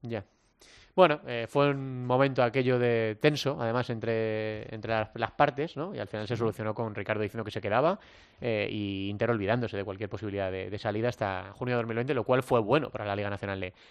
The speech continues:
Speaker 1: de Fútbol Sala. Y luego la otra noticia de la semana, que es la mala, que es lo de Ferrao. Eh, había que preguntarle a Andreu qué van a hacer. Eh, pero es que es lo que él decía. "Bueno, venga, fichamos. ¿Pero a quién fichamos?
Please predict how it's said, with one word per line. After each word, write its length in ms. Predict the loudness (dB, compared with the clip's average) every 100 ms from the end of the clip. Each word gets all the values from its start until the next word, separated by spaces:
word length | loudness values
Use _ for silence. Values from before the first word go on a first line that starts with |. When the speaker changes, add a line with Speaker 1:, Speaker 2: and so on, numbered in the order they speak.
| -18 -4
Speaker 1:
de 120 | 0
Fútbol 280 | 2 0 0
Sala. 200 | 0 6
Y 20 |
luego 180 | 8 8
la 140 | 10
otra 180 | 8 8
noticia 300 | 4 4 2
de 40 |
la 60 | 2
semana, 220 | 2 2
que 80 | 2
es 80 | 0
la 80 | 2
mala, 300 | 4 2 -4 -20 -4
que 100 | 2
es 80 | 6
lo 80 | 6
de 100 | 6
Ferrao. 420 | 2 2 2 0 _ -20 -20 _ -8
Eh, 480 | -4 -2 -2 -4 -2
había 240 | 2 6
que 60 | 6
preguntarle 400 | 4 2 2 2
a 40 |
Andreu 320 | 2 2 2 0 _ _ _ _ _ 2
qué 140 | 6
van 140 | 6 4
a 20 |
hacer. 300 | 4 4 2 _ _ _ _ _ _
Eh, 680 | -10 -8 -8 -10 -14 -16 -18 -12
pero 160 | -4 -4
es 80 | 2
que 80 | 6
es 60 |
lo 80 | 6
que 80 | 6
él 60 |
decía. 440 | 2 6 6 6 2 _ -20 _ _ _
"Bueno, 220 | 2 6 6
venga, 260 | 4 0 _ _ _ _
fichamos. 600 | 4 12 12 12 6 -6
¿Pero 160 | -2 -2
a 20 | 0
quién 140 | 0
fichamos? 480 | 2 2 2 -2